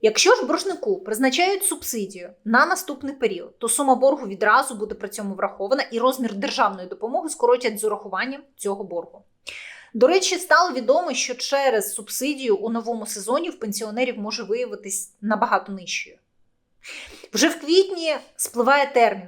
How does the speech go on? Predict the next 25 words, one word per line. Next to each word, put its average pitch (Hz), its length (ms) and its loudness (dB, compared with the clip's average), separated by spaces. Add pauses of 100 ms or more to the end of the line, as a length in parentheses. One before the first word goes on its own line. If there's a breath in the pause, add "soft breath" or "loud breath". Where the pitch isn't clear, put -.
виплати 240 360 -2
субсидій, - 520 -12 (320)
призначений 220 540 2 (120)
українцям 233 560 -2
на 240 340 0 (200)
опалювальний 214 600 -2
сезон. - 320 -6 (640 loud breath)
За 247 180 6
квітень 302 580 2 (140)
слід 330 380 2
встигнути 302 640 -2
подати 254 400 2
документи 240 640 -2
на 233 220 4
нову 247 260 -2
виплату 226 440 -4
субсидій. - 520 -8 (260)
Нову 240 320 4
допомогу 240 500 2
буде 202 180 -4
призначено 226 540 -6
громадянам 220 640 -2
вже 208 220 -6
з 196 100 -2
травня. - 400 0